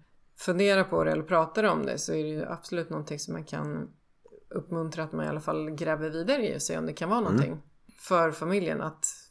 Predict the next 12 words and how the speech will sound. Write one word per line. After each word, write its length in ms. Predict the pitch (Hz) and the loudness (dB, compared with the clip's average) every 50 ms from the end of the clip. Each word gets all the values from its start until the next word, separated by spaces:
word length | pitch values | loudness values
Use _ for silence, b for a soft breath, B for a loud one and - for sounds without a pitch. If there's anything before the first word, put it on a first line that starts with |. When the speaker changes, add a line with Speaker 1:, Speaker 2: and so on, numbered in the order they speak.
| - - - | -20 -18 -6
Speaker 1:
fundera 400 | - - 196 226 269 262 202 151 | -2 2 4 4 4 4 2 0
på. 240 | - - - - - _ _ _ _ | -2 -6 -8 -8 -10 _ _ _ _
För 140 | - - - | -10 -8 -8
det 80 | 170 | -6
kan 420 | - - 170 165 160 160 160 160 165 | -4 -4 -4 -4 -4 -4 -4 -4 -2
ge 260 | 165 160 - - - | -2 -2 -4 -4 -6
otroligt 520 | 170 - - - 240 247 196 147 - - | -8 -6 -4 -2 0 0 0 0 -4 -8
stor 180 | - - - 160 | -8 -6 -6 -6
skillnad 420 | - - - - 82 85 - - | -4 -4 -4 -2 -2 -4 -4 -6
i, 560 | - - _ - 82 - - 82 - 64 - - - - - - - | -10 -14 _ -10 -10 -8 -8 -8 -10 -10 -12 -14 -18 -20 -18 -10 -4
för 140 | - 165 165 | -2 -2 0
barnen. 480 | 175 180 214 208 185 170 - - 156 | 2 2 2 2 2 0 -4 -6 -8